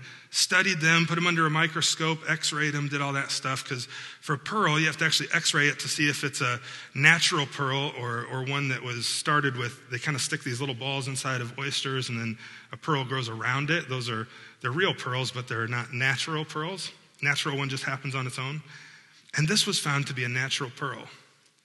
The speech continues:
And the appraisal came back, and it was worth, uh, one hundred forty thousand dollars. Now, one of the pearls was fake to match the real one,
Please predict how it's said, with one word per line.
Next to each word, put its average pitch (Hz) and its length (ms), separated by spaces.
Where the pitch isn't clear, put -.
And 147 120
the 151 60
appraisal 185 580
came 170 360
back, 123 460
and 151 160
it 190 180
was 196 220
worth, 139 680
uh, 110 160
one 170 200
hundred 143 520
forty 151 520
thousand 127 600
dollars. 104 680
Now, 147 160
one 202 220
of 226 80
the 220 80
pearls 196 320
was 170 140
fake 147 500
to - 100
match 165 360
the 156 80
real 151 260
one, 117 380